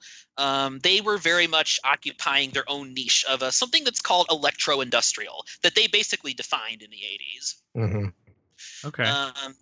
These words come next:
Speaker 1: this album, though, is definitely more on the Ministry end of the spectrum, but we'll get to that.
Speaker 3: Yeah, let's get into that. Let's talk about, Jay, one thing you
Speaker 2: Tim?
Speaker 3: liked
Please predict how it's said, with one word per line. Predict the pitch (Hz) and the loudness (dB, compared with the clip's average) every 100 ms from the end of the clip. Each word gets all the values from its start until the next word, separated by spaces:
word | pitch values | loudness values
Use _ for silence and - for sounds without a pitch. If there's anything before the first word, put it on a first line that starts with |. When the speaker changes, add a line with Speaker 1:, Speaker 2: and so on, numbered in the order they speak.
| - - | -20 0
Speaker 1:
this | 277 - | 2 2
album, | 285 240 220 | 2 0 -2
though, | 196 180 | -4 -2
is | 160 | -4
definitely | - 170 - 170 143 135 | 0 0 0 -6 -6 -10
more | 135 123 | -10 -14
on | |
the | 113 | -14
Ministry | 110 104 - 110 104 | -14 -12 -12 -12 -14
end | 113 | -16
of | - | -12
the | |
spectrum, | - - - 71 _ _ - | -12 -12 -18 -20 _ _ -16
but | 104 | -16
we'll | 123 | -14
get | - - | -16 -16
to | |
that. | - - - _ _ _ _ _ _ _ | -14 -14 -16 _ _ _ _ _ _ _
Speaker 3:
Yeah, | 165 180 | 4 6
let's | 151 - | 6 6
get | 190 | 4
into | 175 127 | 6 4
that. | |
Let's | 120 - | 2 2
talk | - 190 | -2 0
about, | 180 165 156 139 _ _ _ _ _ _ | 4 8 8 6 _ _ _ _ _ _
Jay, | - 110 101 127 165 _ _ _ _ _ _ - | 0 2 4 2 -2 _ _ _ _ _ _ 0
one | 151 175 | 2 4
thing | 113 196 | 4 6
you | 135 | 6
Speaker 2:
Tim? | 110 | 8
Speaker 3:
liked | 131 156 156 | 8 6 4